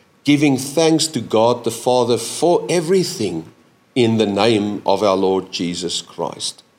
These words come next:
So to live a life of celebration begs the question of where you and I are focusing our attention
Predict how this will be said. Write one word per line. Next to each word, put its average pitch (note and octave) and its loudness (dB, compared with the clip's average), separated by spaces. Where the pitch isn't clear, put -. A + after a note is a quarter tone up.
So D#3 4
to F3+ 4
live D#3+ 4
a A3 4
life A#2+ 2
of A2+ 0
celebration F#2 0
begs C3 0
the A#2+ 2
question B2 0
of F#2+ -2
where G#2+ 2
you G#2 0
and G2+ 0
I F#2 -2
are F2+ -2
focusing C#3 -2
our G#2 2
attention F#2+ -6